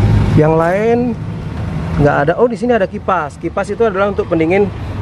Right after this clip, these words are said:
A C. Ya, ini kalau kita lihat dari jauh, modelnya seperti ini, Mas Bro. Nah, mantap ya.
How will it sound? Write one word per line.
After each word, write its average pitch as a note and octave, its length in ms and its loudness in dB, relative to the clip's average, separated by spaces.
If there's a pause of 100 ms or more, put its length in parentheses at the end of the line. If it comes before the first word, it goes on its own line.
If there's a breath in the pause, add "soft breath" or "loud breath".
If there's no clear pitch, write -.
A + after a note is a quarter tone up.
(420)
A C#3 180 0
C. C#3 320 -2 (2000)
Ya, F#3 320 0 (960)
ini F3+ 160 4
kalau F#3 160 2
kita F3 240 -2
lihat F3 160 0
dari E3 240 0
jauh, F3 220 2 (880)
modelnya F#3 320 2
seperti F#3 320 0
ini, G3+ 160 2
Mas F3 160 -2
Bro. F#3 160 0 (2750)
Nah, D#3 880 0 (1040)
mantap G#3+ 240 2
ya. G#3 240 2